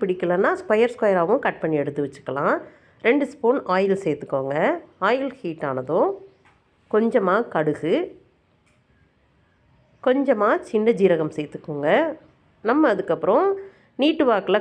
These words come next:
கட் பண்ணி வச்ச ஒரு மீடியம் சைஸ் பெரிய வெங்காயம், அதையும் எடுத்து இதோட சேர்த்துக்கலாம். வெங்காயத்தோட கலர் வந்து ரொம்பவும் சேஞ்ச் ஆகணும்னு அவசியம் இல்ல. வெங்காயம் நல்லா வதங்கினா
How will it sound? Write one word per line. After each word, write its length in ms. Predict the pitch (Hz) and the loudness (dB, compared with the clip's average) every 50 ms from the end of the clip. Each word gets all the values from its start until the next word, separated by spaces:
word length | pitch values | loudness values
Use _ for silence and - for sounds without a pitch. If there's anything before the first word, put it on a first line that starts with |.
| 208 | 0
கட் 140 | 202 165 - - | -2 -4 -4 -4
பண்ணி 160 | 190 180 185 175 | -2 0 0 0
வச்ச 180 | 160 156 160 - 185 226 311 349 302 - - 185 | 0 0 2 2 4 4 4 4 2 0 0 2
ஒரு 100 | 202 220 214 | 2 2 2
மீடியம் 340 | 214 240 269 247 269 247 - - | 2 0 0 2 2 0 0 0
சைஸ் 260 | - 165 180 175 - - | -2 -2 -2 -4 -4 -4
பெரிய 200 | 170 160 175 180 160 | -2 -2 0 0 0
வெங்காயம், 520 | 151 139 139 143 135 135 139 156 190 262 294 - - 170 | 0 -2 -2 -2 -2 0 2 2 2 0 -2 -4 -4 -2
அதையும் 280 | 170 170 196 226 247 233 190 160 | 0 0 2 2 2 2 0 0
எடுத்து 260 | 156 156 - - 202 220 180 | -2 -4 -6 -6 -4 -2 0
இதோட 240 | 151 160 156 156 165 160 - | 2 2 2 2 0 0 -4
சேர்த்துக்கலாம். 640 | 147 135 135 - 147 - 139 135 - 160 208 311 381 - - - _ _ _ _ - - _ _ _ - - _ _ _ _ - - - - - - 214 | -6 -6 -6 -8 -10 -8 -6 -4 -2 0 0 0 -2 -4 -10 -20 _ _ _ _ -20 -20 _ _ _ -20 -20 _ _ _ _ -20 -20 -20 -20 -4 0 2
வெங்காயத்தோட 720 | 226 247 277 302 320 311 294 254 - - 202 196 190 185 208 254 339 339 339 - - - - | 2 4 4 4 4 4 4 4 4 4 2 4 4 4 4 4 2 2 -2 -6 -10 -4 0
கலர் 280 | 226 226 262 311 320 285 233 | 0 2 4 2 2 2 0
வந்து 220 | 196 202 208 262 294 214 | 0 2 2 2 2 2
ரொம்பவும் 420 | 170 196 214 226 247 254 240 247 - | 0 0 2 2 2 2 0 0 -2
சேஞ்ச் 200 | 185 180 185 185 180 | -2 0 0 0 0
ஆகணும்னு 260 | 170 170 170 170 156 143 | 0 0 0 0 0 -2
அவசியம் 280 | 143 143 - 151 147 165 | -2 -4 -6 -6 -4 0
இல்ல. 140 | 202 294 370 392 392 - - - - _ _ _ - 185 | 0 0 0 0 -2 -6 -12 -20 -20 _ _ _ -2 0
வெங்காயம் 420 | 185 202 202 214 196 185 202 226 202 | 0 2 2 2 2 2 0 0 0
நல்லா 240 | 151 147 151 160 185 190 185 | -2 0 0 0 0 0 0
வதங்கினா 380 | 139 127 165 170 170 165 160 | 0 0 0 -2 0 0 -2